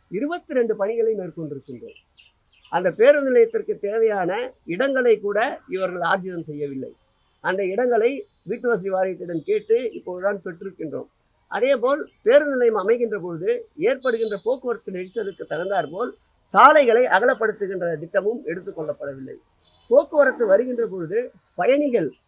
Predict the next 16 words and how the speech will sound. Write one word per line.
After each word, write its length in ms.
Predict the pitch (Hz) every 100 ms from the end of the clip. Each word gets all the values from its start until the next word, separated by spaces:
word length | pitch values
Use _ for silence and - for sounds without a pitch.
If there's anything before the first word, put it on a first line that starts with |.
| _ 156
வந்து 220 | 214 269
செல்வதற்குண்டான 800 | 240 214 214 190 175 170 165 170 240 - _ _ -
கட்டமைப்புகளும் 680 | 190 294 269 233 208 233 196
உருவாக்கப்படவில்லை. 720 | 214 202 180 160 147 131 120 - _ _ _
வாரம் 440 | 143 196 269 285 226
ஒரு 180 | 202
முறை 220 | 180 196 262 233 - _
நானும் 460 | 143 196 240 269
எங்கள் 240 | 226 190 170
துறையுடைய 400 | 180 233 214 196
செயலாளர் 600 | - 185 190 170 143 123 _ _ _
அன்பிற்கினிய 480 | 165 185 165 190 214
கார்லா 360 | 156 190 208 190
உஷா 200 | 156 185 185
அவர்களும் 500 | 156 151 143 196 262 - _ _
நம்முடைய 340 | 160 196 190